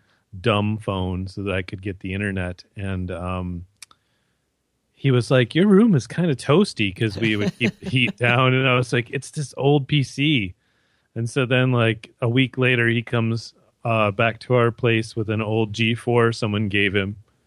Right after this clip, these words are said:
Speaker 1: And so he just turned it on and booted it up, and
Speaker 2: <laughs>
Speaker 1: it was headless, no monitor, and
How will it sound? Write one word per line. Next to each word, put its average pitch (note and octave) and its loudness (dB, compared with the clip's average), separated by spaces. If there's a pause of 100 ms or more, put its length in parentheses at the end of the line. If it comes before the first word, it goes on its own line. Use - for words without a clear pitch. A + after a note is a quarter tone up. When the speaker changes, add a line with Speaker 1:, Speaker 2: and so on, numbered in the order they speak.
(960)
Speaker 1:
And G#2+ -2
so G#2 2
he A2 2
just A2 -2 (140)
turned A#2+ 2
it G#2 2
on G2+ 2
and F#2+ 0
booted F#2+ 0
it - -6
up, G2+ 0
and G2 -6 (260)
Speaker 2:
<laughs> - -16
Speaker 1:
it - -10
was A2 -2
headless, G#2+ 0
no A2+ 0
monitor, G2 -2
and F#2 -8